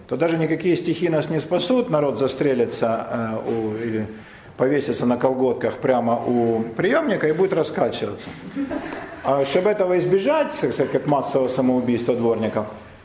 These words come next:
э, решено было как-то так, сказать, попроще, попроще, и начинать прямо с Петра, ну, поскольку Пётр такая динамичная фигура.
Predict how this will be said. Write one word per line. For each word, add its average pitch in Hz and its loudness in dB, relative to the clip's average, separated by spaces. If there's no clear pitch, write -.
э, 131 2
решено 190 2
было 196 4
как-то 160 0
так, 151 0
сказать, 127 -2
попроще, 127 0
попроще, 247 2
и 160 2
начинать 151 2
прямо 127 2
с 110 -6
Петра, 240 2
ну, 170 -2
поскольку 120 -2
Пётр 104 -4
такая 101 -8
динамичная 107 -6
фигура. 196 -4